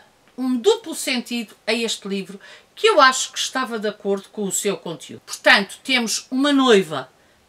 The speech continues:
que se testa a si mesmo, abandonando a sua terra e indo para um país estrangeiro, e temos uma noiva que testa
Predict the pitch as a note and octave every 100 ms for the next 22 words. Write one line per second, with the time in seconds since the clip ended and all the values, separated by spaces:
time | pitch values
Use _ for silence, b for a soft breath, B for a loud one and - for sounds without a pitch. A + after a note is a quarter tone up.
0 | - D4 - - - - D4 B3 - -
1 | E3+ - _ A#3 G#3+ A#3 A3 G#3+ B3+ C#4
2 | F4+ G4 _ _ _ _ _ _ - A3
3 | A#3+ A3+ A#3 A3+ G#3+ G3+ A#3+ G#3 - G#3+
4 | F#3+ - - B3 B3 C4 G#3+ - G3+ G3
5 | G3 F#3+ - G#3 A3+ A#3 A#3+ C4+ - b
6 | b b _ - F#4+ - D4 C4+ C4 -
7 | - - D4 D4 C4 A3+ G3 F#3+ G#3+ G#3+
8 | b b - F4 - - F4 D4+ - -
9 | F3+ -